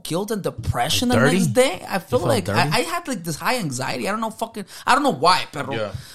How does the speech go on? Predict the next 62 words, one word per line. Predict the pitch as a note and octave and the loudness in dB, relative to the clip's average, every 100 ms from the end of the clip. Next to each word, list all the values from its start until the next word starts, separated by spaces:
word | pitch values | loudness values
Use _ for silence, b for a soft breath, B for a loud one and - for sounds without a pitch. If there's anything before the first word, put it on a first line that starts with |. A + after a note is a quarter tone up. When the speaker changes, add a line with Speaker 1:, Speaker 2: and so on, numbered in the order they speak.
| B - | B 2
Speaker 1:
uh, | D#3 D#3+ D#3+ | 6 6 6
could | B3 | 6
have | B3 | 6
been | A#3+ | 2
a | A#3 | 2
combination | A3 G3+ F#3+ G#3 | 0 2 0 0
of | F3+ | -2
things. | G3 G3 | -2 -2
I | F3+ | 0
have | G3 | 0
an | F3+ | 0
idea | D3+ E3 E3+ | -2 0 0
why, | C#3 D#3 E3+ | 4 6 6
but, | E3+ D3 C#3+ | 2 0 2
uh, | C#3+ C3+ A2+ | 4 2 0
but | C#3+ C#3+ | -4 -4
yeah, | C4+ A3 | -4 -4
fool, | - B3+ B3+ | 0 0 0
we | F#3+ A#3+ | -2 4
hit, | - B3+ B3 - _ - | 6 6 2 -4 _ 0
uh, | F3 F3 E3 | 4 6 4
San | - A#3 A3+ | 2 0 0
Diego | G#3+ G3+ | 0 -2
Gulls | C3+ G3+ G#3+ G#3 | 0 2 2 0
game. | A3 A3 A3 | -2 -2 -2
It | G3 | -2
was | F#3+ E3+ | -2 0
Mexican | F3+ G3 - G#3+ G3 | -2 -2 -2 -2 0
night. | F#3+ G#3 F#3+ | 0 -2 -2
It | |
was | F3+ D3+ | -4 -2
dope | F#3+ F#3 | -4 -2
as | E3 | -4
fuck. | - G3 G3 | 2 2 2
What | A3 | 0
was | G#3+ | 0
it? | G#3 B B | -4 B B
Like, | E3 E3 | -2 0
Hispanic | D3 - G3+ B3+ A#3+ | 0 2 2 2 0
night, | F#3 | 0
no? | F3+ C4 | 2 2
Speaker 2:
It | F#4+ F3+ | 6 6
was | F3 | 6
a | C3 | 6
her-, | F3 F3 D3 | 4 4 6
Mexican | D#3+ F#3+ E3 | 4 4 4
Heritage | D3 E3 C#3+ G#2 B2+ | 6 6 6 0 2
Night. | F#3+ | 4
Speaker 1:
Mexican | A#3+ B3+ B3 | 4 2 2
Heritage | F3 G3+ A3 - G3 | 4 4 4 2 2
Speaker 2:
Uh, | B2+ C3 | 4 6
Speaker 1:
Month. | D#3 F3+ | 6 8
Speaker 2:
first | E3 F#3+ - | 10 8 6
hockey | C#3+ E3+ F3+ | 6 4 4
game | E3 F3 E3+ | 0 2 4
I've | B2+ A#2 | 4 4
ever | C#3 C3+ | 2 0
been | C3+ C3+ | -2 -2
to | D3 | 0
in | |
my | B2+ G#2+ | 0 0
life. | A2 C3 - | 2 0 -2